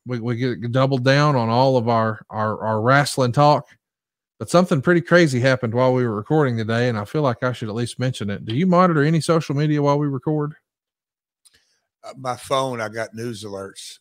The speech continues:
Speaker 2: Uh, I hope, are you talking about the tragedy in Nashville?
Speaker 1: I can't believe this is real, but we had three children and two adults shot and killed at a Nashville school today.
Speaker 2: It's climbed
Speaker 1: Um,
Speaker 2: kind of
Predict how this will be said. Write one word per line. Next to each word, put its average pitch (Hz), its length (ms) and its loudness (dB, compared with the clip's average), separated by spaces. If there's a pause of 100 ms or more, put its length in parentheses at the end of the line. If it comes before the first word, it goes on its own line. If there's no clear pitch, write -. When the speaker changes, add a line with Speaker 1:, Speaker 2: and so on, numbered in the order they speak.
(120)
Speaker 2:
Uh, 107 80 -12
I 107 180 -8
hope, 127 240 -10
are 107 60 -14
you 104 160 -12
talking 113 320 -8
about 107 260 -8
the - 60 -20
tragedy 107 560 -6
in 98 100 -14
Nashville? 110 480 -14 (600)
Speaker 1:
I 127 120 4
can't 190 200 4
believe 165 220 4
this 143 220 0
is 113 120 -4
real, 123 520 0
but 113 220 -6
we 131 180 0
had 127 560 0 (100)
three 160 320 0
children 175 560 2
and 117 180 -4
two 170 200 4
adults 135 720 0 (640)
shot 151 340 2
and 120 80 -6
killed 127 420 2
at 110 60 -2
a 107 80 -4
Nashville 127 480 -2
school 151 340 -2
today. 110 560 -4 (840)
Speaker 2:
It's 104 160 -14
climbed 107 240 -2
Speaker 1:
Um, 104 260 -2
Speaker 2:
kind 101 160 -4
of - 60 -8